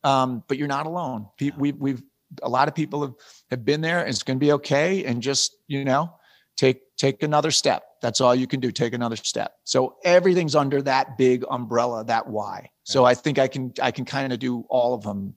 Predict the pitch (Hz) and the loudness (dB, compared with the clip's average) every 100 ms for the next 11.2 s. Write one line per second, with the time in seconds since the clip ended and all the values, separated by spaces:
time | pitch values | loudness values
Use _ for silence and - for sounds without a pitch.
0 | - 117 101 98 - 110 107 - _ _ | -8 -4 -4 -6 -6 -8 -8 -14 _ _
1 | _ _ - 123 127 131 - 107 87 - | _ _ -8 -6 -6 -6 -10 -10 -14 -10
2 | 113 131 123 98 113 120 110 107 101 98 | -8 -6 -8 -10 -8 -6 -6 -6 -6 -6
3 | 101 95 87 95 98 92 90 - 117 - | -10 -12 -12 -12 -10 -10 -12 -14 -14 -10
4 | 113 98 98 95 92 98 101 98 117 110 | -10 -10 -12 -14 -12 -12 -12 -10 -8 -8
5 | - 113 101 90 _ - _ _ 147 147 | -8 -10 -12 -14 _ -20 _ _ -2 -2
6 | 139 117 - - 131 135 139 139 131 - | -2 -6 -10 -6 -2 0 0 -2 -4 -6
7 | 120 127 135 135 101 120 120 120 - 117 | -4 -4 -4 -6 -8 -6 -6 -8 -8 -6
8 | 120 117 - - 113 104 98 101 95 95 | -6 -6 -8 -10 -12 -10 -10 -10 -10 -12
9 | 110 - 131 120 117 107 - 110 110 107 | -8 -6 -4 -4 -6 -12 -14 -12 -12 -12
10 | 120 107 101 107 - 107 98 - 98 101 | -14 -14 -14 -12 -10 -12 -14 -16 -14 -12
11 | 101 101 | -12 -14